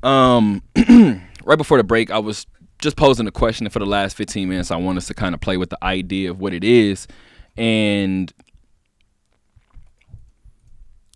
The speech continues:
it's just been something that I've had to come to grips with, and I wasn't expecting to come to grips with, especially at a time like this. Um, but it hit me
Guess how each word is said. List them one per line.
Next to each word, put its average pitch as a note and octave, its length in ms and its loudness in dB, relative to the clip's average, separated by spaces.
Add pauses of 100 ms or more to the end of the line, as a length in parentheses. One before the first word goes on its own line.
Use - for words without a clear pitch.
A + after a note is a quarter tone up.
(1040)
it's D3+ 140 -6
just E3 160 -4
been A#2+ 120 2
something A#2 240 0
that G2+ 100 -4
I've G2 160 -6
had G#2+ 280 -14
to A2 60 -18
come A2+ 240 -10
to G2+ 100 -10
grips G#2+ 360 -8
with, B2+ 220 4
and G2+ 120 -2
I F#2+ 40 2
wasn't G2 280 0
expecting G#2+ 460 -2
to A#2 80 -2
come A2+ 180 0
to A2 60 0
grips G#2+ 280 -2
with, A2 120 -2
especially G#2 400 -4
at F2+ 80 -2
a F2 40 -8
time G2+ 280 -4
like F2+ 220 -6
this. A#2+ 300 -2 (520)
Um, G2 840 0 (560)
but G#2 600 4 (1160)
it C#3 140 2
hit G3+ 160 6
me C3+ 600 0